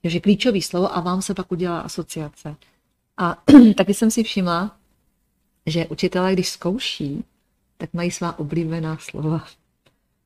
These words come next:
A když je slyší, tak vy psychologicky uděláte podvědomí, že tomu rozumíte. Takže prostě klíčová slova jsou základ.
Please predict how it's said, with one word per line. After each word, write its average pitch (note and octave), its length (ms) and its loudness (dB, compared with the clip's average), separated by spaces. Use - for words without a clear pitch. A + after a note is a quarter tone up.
A E3+ 60 -10
když F#3+ 220 0
je G3+ 80 0
slyší, G#3+ 540 -4
tak E3 120 -8
vy G3 140 0
psychologicky F3+ 800 -6
uděláte E3+ 440 -6
podvědomí, F3 680 -4
že F3 120 -4
tomu E3 280 -8
rozumíte. D#3+ 540 -6
Takže F3 160 -2
prostě F#3+ 240 2
klíčová F#3 460 0
slova D#3+ 260 -6
jsou D#3 220 -10
základ. D#3 580 -4